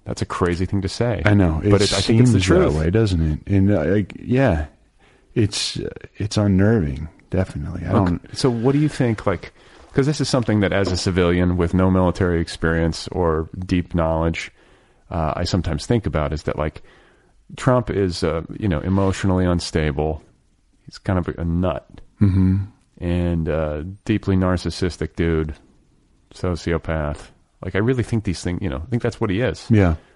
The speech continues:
Speaker 1: If he feels cornered by the law
Speaker 2: Mm-hmm.
Speaker 1: and he continues to have the powers of the presidency, I could easily see him, uh,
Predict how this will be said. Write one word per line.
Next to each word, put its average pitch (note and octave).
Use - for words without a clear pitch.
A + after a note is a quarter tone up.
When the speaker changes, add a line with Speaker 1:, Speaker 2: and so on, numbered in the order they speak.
Speaker 1:
If B2
he -
feels C#3
cornered G#2+
by G#2+
the G2+
law F2+
Speaker 2:
Mm-hmm. G2
Speaker 1:
and F#2+
he G2+
continues G#2
to F#2
have G2+
the -
powers F#2+
of E2+
the F2
presidency, D#2
I A2
could -
easily B2+
see D#2+
him, D#2+
uh, D2+